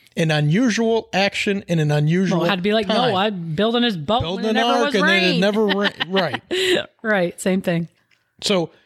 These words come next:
Speaker 1: now many people, many ministers use this passage and relate it to the giving of money, sowing money even
Speaker 2: Oh,
Speaker 1: when
Speaker 2: okay.
Speaker 1: times are tough.
Speaker 2: Okay.
Speaker 1: Okay.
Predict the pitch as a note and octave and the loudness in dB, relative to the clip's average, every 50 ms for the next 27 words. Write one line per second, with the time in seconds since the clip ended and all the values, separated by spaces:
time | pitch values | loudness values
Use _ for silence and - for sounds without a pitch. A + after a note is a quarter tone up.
0 | _ _ - F3+ F#3 E3+ D#3 - _ - F#3 F3 G3+ A#3 D4 C#4+ A#3+ F#3+ - - | _ _ -2 0 0 0 0 -4 _ -4 0 0 0 2 2 2 0 0 -2 -6
1 | _ _ - - G3+ G3 G3 G3+ F3+ F3+ F#3 G#3 A3 G#3 G#3 F#3+ F#3 F3 - - | _ _ -4 -2 -2 0 0 0 0 0 0 0 2 0 0 2 2 0 0 0
2 | - F3+ E3 E3 C#3 D3 F3+ G3 G3 E3+ F3 F#3 E3+ - - - F3+ D#3 D#3+ D3+ | 0 0 0 0 2 0 0 0 2 2 0 0 0 -2 -4 -2 -2 0 0 0
3 | - E3 D3+ C#3+ C#3 - - - _ _ _ - - D#3+ D3+ D3 C#3+ D3 D#3+ F3 | 0 -2 -2 -2 -2 -6 -8 -10 _ _ _ -4 -4 -2 0 0 0 0 2 2
4 | F3 F3 E3+ - E3+ D3 C3+ C3 D#3 E3+ D#3+ D#3 D3+ C#3+ C3 B2+ C#3 C#3+ - A#2 | 0 0 -2 -4 -4 -4 -2 -2 0 0 0 0 0 0 0 0 0 0 0 0
5 | G#2+ G#2+ - - - F#3 F#3 F#3 F#3 F#3 F3+ F3 E3+ D#3+ E3 E3 E3+ F3 E3 E3 | 0 0 0 0 0 0 0 0 2 2 2 2 2 0 2 2 2 2 2 2
6 | E3 D#3+ E3+ E3+ D#3+ E3+ D#3+ D#3 D3+ - - F#3 D#3+ D#3 D3 - - F3+ F3 E3+ | 2 2 2 0 0 0 0 0 -2 -2 -2 0 0 0 0 0 0 0 0 0
7 | D#3 F3 E3+ - - - F3+ - - - G#3+ G#3 G#3+ - - D#3 C#3+ D3+ - - | 0 0 -2 -2 -2 -4 -6 -6 -6 -8 -6 -6 -6 -4 -6 -6 -6 -6 -6 -6
8 | - D3 - D#3+ D3+ D#3 | -6 -4 -2 0 -2 -2